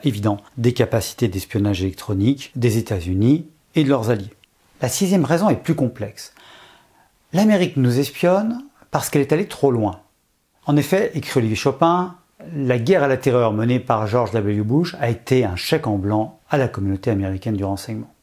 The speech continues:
L'U S Patriot Act, le Department of Homeland Security ont ainsi ouvert une nouvelle ère d'abus et de dérives, dénoncées notamment par Edward Snowden. Néanmoins, le président Barack Obama, en deux mille quatorze, prévient.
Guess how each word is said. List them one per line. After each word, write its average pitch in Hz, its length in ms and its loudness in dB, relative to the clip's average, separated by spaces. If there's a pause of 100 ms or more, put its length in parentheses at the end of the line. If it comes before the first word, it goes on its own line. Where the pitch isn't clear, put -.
(200)
L'U 127 140 4
S 143 100 2
Patriot 127 340 0 (120)
Act, 131 420 -2 (200)
le 120 40 -18
Department 127 520 2
of 120 220 0
Homeland 139 300 4
Security 127 640 -2 (320)
ont 123 140 -2
ainsi 151 260 4
ouvert 123 340 4
une 98 100 0
nouvelle 135 260 4
ère 104 280 0
d'abus 110 600 0
et - 40 -4
de - 120 -6
dérives, 117 480 0 (420)
dénoncées 131 480 2
notamment 113 560 0
par 123 140 2
Edward 120 260 0
Snowden. 104 300 -4 (500)
Néanmoins, 151 480 2 (340)
le 123 60 -8
président 135 400 0
Barack 135 380 0
Obama, 113 480 0
en 147 160 2
deux 123 120 2
mille 123 200 2
quatorze, 131 680 0 (160)
prévient. 104 420 -2